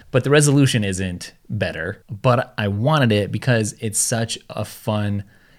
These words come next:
camera to use, and I've actually found it to be very useful. Now, I actually included a few shots from this camera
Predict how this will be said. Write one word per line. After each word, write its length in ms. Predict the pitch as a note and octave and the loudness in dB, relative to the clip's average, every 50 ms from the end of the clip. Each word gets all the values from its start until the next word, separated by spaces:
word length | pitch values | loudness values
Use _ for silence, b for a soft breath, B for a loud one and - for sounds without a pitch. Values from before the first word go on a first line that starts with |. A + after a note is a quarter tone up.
| b b | b b
camera 480 | - A#2 A2 G#2 G#2 G#2+ A2 A#2+ C#3 - | -6 -4 -4 -2 -2 -4 -4 -4 -6 -6
to 100 | - D3+ | -4 -2
use, 360 | C3 G2 F2+ F2+ G#2 A#2 B2+ - - | -2 -2 -2 -2 -4 -4 -6 -6 -6
and 200 | - A#2+ A#2+ - - _ _ - | -4 -4 -4 -6 -8 _ _ -8
I've 160 | A2+ D3+ D3 | -8 -6 -4
actually 520 | A#2+ G#3 F#3+ - - C3+ A#2 G#2+ G#2+ - | -4 -4 -4 -2 -2 -2 -2 -2 -4 -8
found 380 | - - - - A2+ A2+ G#2+ G2+ | -12 -8 -4 -2 -2 -2 0 -2
it 160 | G2+ G2+ - | -2 -4 -4
to 60 | - G#2 | -6 -6
be 120 | G2+ G2 | -4 -4
very 260 | F#2+ G#2 G2 F#2+ F#2 | -2 -2 -2 -2 -2
useful. 420 | F2 G2 G2+ G2 - - - - - | -4 -4 -4 -4 -4 -6 -10 -8 0
Now, 180 | - D3+ D3+ - | 2 2 2 2
I 120 | - C#3 | 0 0
actually 360 | D3+ D3+ F#3+ F#3+ - A#3 F#3 C3+ | 0 0 0 0 -2 -2 0 0
included 500 | A#2+ - - F#3 D#3 G2+ D#2+ D#2 E2 - - | -2 0 0 0 0 0 -2 -6 -10 -8 -10
a 80 | - | -10
few 220 | G2+ - - E3+ G3+ | -8 -4 -2 -2 -2
shots 480 | - - E2+ D#2 D#2+ G2+ C3 - - B B B B B B | 0 -2 -2 -2 -4 -4 -4 -6 -6 B B B B B B
from 220 | - - C#3 F#3 | -2 0 0 0
this 120 | G#3+ G#3 | 0 -2
camera 500 | - - G#2+ F#2 F2+ F#2 F#2+ G2 G#2 G#2+ | -2 -4 -4 -4 -2 -4 -4 -4 -4 -6